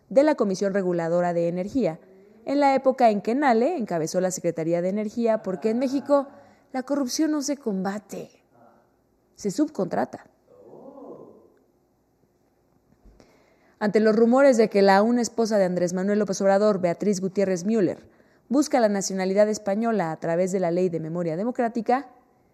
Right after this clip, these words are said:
el diputado del pan, Federico Buscando a Doring, reprochó que fue ella quien convenció al expresidente de exigirle al gobierno español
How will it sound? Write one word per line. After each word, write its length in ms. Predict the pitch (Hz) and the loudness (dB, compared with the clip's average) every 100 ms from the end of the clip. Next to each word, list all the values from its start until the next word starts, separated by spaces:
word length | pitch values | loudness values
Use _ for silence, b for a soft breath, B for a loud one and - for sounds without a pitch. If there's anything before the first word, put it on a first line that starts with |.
| _ - | _ -4
el 140 | 262 | 0
diputado 420 | 254 240 240 262 | 0 0 2 4
del 160 | 240 208 | 4 4
pan, 340 | - 247 277 | 6 6 4
Federico 460 | 254 202 202 214 208 | -2 0 0 0 -2
Buscando 520 | 170 180 - 233 208 | -2 -6 -2 0 0
a 40 | |
Doring, 320 | 185 226 262 415 - - _ _ _ b b | 0 0 0 -6 -10 -20 _ _ _ b b
reprochó 560 | - 254 247 254 247 320 | 2 2 4 0 2 0
que 140 | 302 | 2
fue 280 | 254 262 254 - | 2 2 0 -2
ella 360 | - 381 381 262 | 4 4 4 0
quien 240 | 202 190 | 0 -2
convenció 420 | 196 196 190 196 | 0 0 0 4
al 80 | 226 | 4
expresidente 840 | 226 - 233 220 240 247 214 214 294 | 4 0 -2 -2 0 0 0 -4 -4
de 180 | 208 180 | 0 -2
exigirle 500 | 165 - - 202 196 | -2 -8 -4 0 0
al 100 | 175 | 0
gobierno 300 | 170 190 214 | 0 0 -2
español 480 | - 214 214 226 | -4 -2 -2 -2